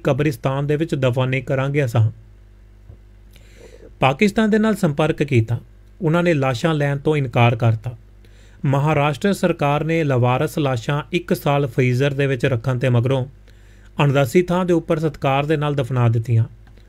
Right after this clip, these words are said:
ਪਰ ਹੂਰਾਂ ਲੈਣ ਹੀ ਨਹੀਂ ਆਈਆਂ। ਪਾਕਿਸਤਾਨ ਸਰਕਾਰ ਦੇ ਬੁਲਾਰੇ ਨੇ ਕਿਹਾ ਕਿ ਇਹ ਡਰਾਮਾ ਪਾਕਿਸਤਾਨ ਨੂੰ ਬਦਨਾਮ ਕਰਨ ਦੇ ਲਈ ਅਮਰੀਕਾ, ਇਜ਼ਰਾਈਲ ਤੇ ਭਾਰਤ ਨੇ ਕੀਤਾ। ਤਸਵੀਰਾਂ ਦੇ ਵਿੱਚ ਕਸਾਬ ਦੇ ਹੱਥ ਦੇ ਵਿੱਚ ਏ ਕੇ ਸੰਤਾਲੀ ਹੈ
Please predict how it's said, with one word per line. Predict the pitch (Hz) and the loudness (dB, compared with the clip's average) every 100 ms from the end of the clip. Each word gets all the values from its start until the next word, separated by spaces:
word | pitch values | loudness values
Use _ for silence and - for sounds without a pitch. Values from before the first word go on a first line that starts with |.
| - - | -14 -4
ਪਰ | 135 | 0
ਹੂਰਾਂ | 117 117 127 131 | 4 4 4 2
ਲੈਣ | 123 123 | 0 0
ਹੀ | 135 | -2
ਨਹੀਂ | 147 | -2
ਆਈਆਂ। | 147 139 147 - - - - - - - | -2 -4 -8 -14 -20 -20 -20 -20 -20 -6
ਪਾਕਿਸਤਾਨ | - 143 196 185 220 | -2 0 -2 -2 0
ਸਰਕਾਰ | 202 196 185 156 160 | 2 0 2 0 0
ਦੇ | 160 170 139 - - - - - | 0 0 0 -6 -20 -20 -14 -4
ਬੁਲਾਰੇ | 123 135 131 147 | 0 2 2 2
ਨੇ | 170 | 0
ਕਿਹਾ | 160 139 131 117 - - - - | 0 0 0 -4 -8 -20 -20 -2
ਕਿ | 185 | 2
ਇਹ | 190 | 4
ਡਰਾਮਾ | 139 135 139 180 | 2 -2 0 -2
ਪਾਕਿਸਤਾਨ | 180 151 127 165 - 165 | 0 0 0 -2 -2 -2
ਨੂੰ | 170 | -2
ਬਦਨਾਮ | 143 131 127 151 | -2 -2 -2 -2
ਕਰਨ | 160 147 139 | -2 0 0
ਦੇ | 143 | 0
ਲਈ | 143 | 0
ਅਮਰੀਕਾ, | 135 120 131 120 156 165 | 2 2 2 0 -2 -2
ਇਜ਼ਰਾਈਲ | 175 131 120 123 143 | -2 0 2 2 0
ਤੇ | 160 | -2
ਭਾਰਤ | 160 160 139 123 | 0 0 0 -2
ਨੇ | 123 123 | -2 0
ਕੀਤਾ। | 120 117 127 - - - - - - - - - | -2 -2 -6 -10 -20 -20 -20 -20 -20 -20 -8 -2
ਤਸਵੀਰਾਂ | 143 143 143 165 | 0 0 0 0
ਦੇ | 170 175 | 0 0
ਵਿੱਚ | 170 | -2
ਕਸਾਬ | - 120 139 135 139 | -2 -2 -2 -2 0
ਦੇ | 156 | 0
ਹੱਥ | 135 127 139 | 0 -2 -2
ਦੇ | 139 | -2
ਵਿੱਚ | 147 147 - - - - - | 0 -2 -6 -20 -20 -10 -4
ਏ | 147 | -2
ਕੇ | - 160 | 2 0
ਸੰਤਾਲੀ | 156 143 131 127 151 143 | 0 -2 0 0 0 -2
ਹੈ | 139 | -4